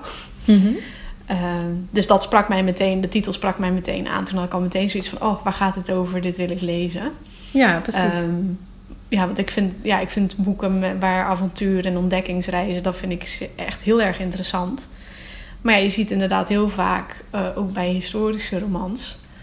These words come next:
Speaker 2: als het over ontdekkingsreizen gaat, gaat het vaak over mannen die de wereld ontdekken. En misschien hebben ze wel een vrouw erbij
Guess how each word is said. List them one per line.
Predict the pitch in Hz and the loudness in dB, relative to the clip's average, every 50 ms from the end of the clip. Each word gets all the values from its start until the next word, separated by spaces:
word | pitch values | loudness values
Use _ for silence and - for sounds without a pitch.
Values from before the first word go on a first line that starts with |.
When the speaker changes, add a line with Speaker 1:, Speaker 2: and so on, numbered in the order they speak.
| - - - - - | -18 -18 -18 -18 0
Speaker 2:
als | - - 208 196 | 2 4 4 4
het | 190 190 - | 2 0 0
over | 202 190 180 180 185 | 0 0 0 0 0
ontdekkingsreizen | 180 180 185 202 - 214 196 185 - 196 190 190 180 190 185 | 0 0 0 0 0 0 -2 -2 -2 -4 -4 -4 -4 -4 -4
gaat, | - 190 202 - - | -4 -4 -6 -6 0
gaat | - 233 220 220 | 0 0 0 0
het | 233 - | -2 0
vaak | - 233 240 247 240 233 | 2 4 4 4 2 0
over | 196 196 185 185 180 | -2 -2 0 0 2
mannen | 180 190 202 208 208 196 | 2 4 4 4 4 2
die | 180 190 180 170 - - - - - - - - - - - | 2 0 -2 -2 -4 -8 -16 -18 -20 -20 -20 -20 -20 -20 -6
de | - 226 202 | 0 2 4
wereld | 185 202 202 196 190 185 - | 6 6 6 4 2 0 0
ontdekken. | 202 190 175 185 175 175 - 208 | 0 2 2 2 0 0 0 0
En | 190 | 2
misschien | 202 208 - - 226 | 2 2 2 2 2
hebben | 226 226 220 226 | 2 2 2 2
ze | 233 | 2
wel | 214 214 214 | 2 4 2
een | 214 202 | 2 2
vrouw | 214 220 214 208 202 | 2 2 2 4 4
erbij | 208 196 208 226 233 226 254 294 | 4 4 4 4 4 2 0 -2